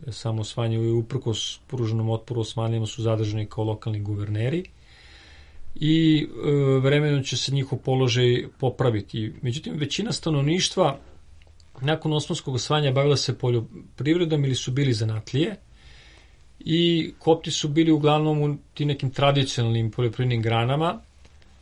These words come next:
E, primjera radi, u, na području Fajuma oni su se bavili uzgojem ruža, smokava, pomoranđi, e, voća,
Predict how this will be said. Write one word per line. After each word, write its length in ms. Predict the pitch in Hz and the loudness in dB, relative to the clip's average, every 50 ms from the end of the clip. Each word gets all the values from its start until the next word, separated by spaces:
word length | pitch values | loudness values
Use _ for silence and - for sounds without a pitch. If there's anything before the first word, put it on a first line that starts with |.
| - - - - - - - | -20 -20 -20 -20 -14 -10 -8
E, 80 | 135 - - | -8 -6 -2
primjera 380 | - 156 156 151 143 143 139 | 0 2 4 4 6 6 6
radi, 520 | 131 135 143 147 143 143 147 143 139 139 139 | 6 6 4 4 4 2 0 0 0 2 0
u, 300 | 135 135 135 131 127 131 | 0 0 0 0 0 0
na 120 | 131 127 | 0 -2
području 440 | 120 - 139 139 - - - - 123 | 0 0 -2 0 -2 -4 -4 -4 -6
Fajuma 680 | - - 135 135 139 143 143 139 135 135 131 127 127 139 - - - - - - - - - - - - - - | 0 2 4 4 4 4 2 2 4 4 4 2 0 -2 -8 -12 -18 -18 -20 -20 -20 -20 -20 -20 -20 -18 -12 -6
oni 140 | 151 139 127 | -4 -4 -2
su 80 | - | -2
se 80 | - 131 | -2 0
bavili 300 | 127 131 131 127 127 127 | 2 2 2 2 2 2
uzgojem 320 | 120 113 120 120 110 110 | 0 0 0 0 0 0
ruža, 640 | 110 123 135 139 135 127 127 131 127 120 117 113 - | 2 2 2 2 0 0 0 0 0 0 -2 -2 -4
smokava, 560 | - - - 123 120 117 - - 123 117 113 | -8 -6 -4 -2 -2 -2 -2 -2 -2 -2 -2
pomoranđi, 920 | 110 - 117 110 107 107 113 117 120 120 117 110 113 117 117 113 110 107 104 - - - - - - - - - - - - - - - - - - - - - - - | -2 -2 -4 -4 -2 -2 0 0 0 0 0 0 0 0 0 2 0 0 -4 -8 -14 -20 -20 -20 -20 -20 -20 -20 -20 -20 -20 -20 -20 -20 -20 -20 -20 -20 -20 -20 -12 -8
e, 40 | 147 | -4
voća, 760 | 127 120 117 113 110 127 147 147 - - 170 165 151 139 - | -2 -2 0 0 2 4 4 2 2 2 2 4 4 2 0